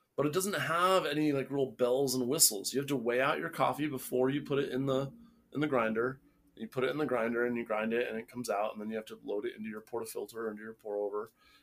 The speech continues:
And there's no, there's no timer, there's no scale, there's no, like,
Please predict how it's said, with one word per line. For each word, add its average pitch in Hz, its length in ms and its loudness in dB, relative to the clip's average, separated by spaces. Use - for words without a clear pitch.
And - 80 -4
there's 143 160 0
no, 160 220 2
there's 139 160 -6
no 156 160 -4
timer, 139 680 2
there's 117 220 -6
no 101 80 -10
scale, 117 840 2
there's 110 200 -6
no, 110 280 2
like, 101 460 0